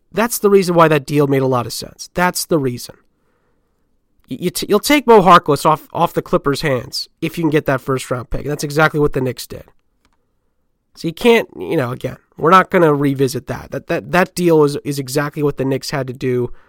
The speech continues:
to get something for Marcus Morris. They got a player, they got a pick. And they got a first round pick. That was the crucial thing. And listen, he'll give you some points every once in a while.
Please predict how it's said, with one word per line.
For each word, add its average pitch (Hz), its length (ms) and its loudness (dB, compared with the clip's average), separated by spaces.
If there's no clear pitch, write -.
to - 80 -8
get 147 220 0
something 139 260 -2
for 127 140 -8
Marcus 127 440 -2
Morris. - 480 -14
They 147 100 -4
got 180 160 4
a 220 40 0
player, 175 440 6
they 151 140 0
got 143 160 2
a - 20 2
pick. - 420 0
And 151 80 -2
they 156 80 2
got 147 120 4
a - 20 4
first - 520 4
round 123 260 0
pick. - 360 0
That 151 180 -2
was 147 180 -4
the - 80 -8
crucial 139 560 -4
thing. - 360 -14
And 220 160 0
listen, 247 180 -4
he'll 190 100 4
give 226 220 2
you 233 80 -2
some 208 200 0
points 208 360 2
every 185 180 2
once 180 240 2
in 180 60 -2
a 165 40 2
while. 165 440 4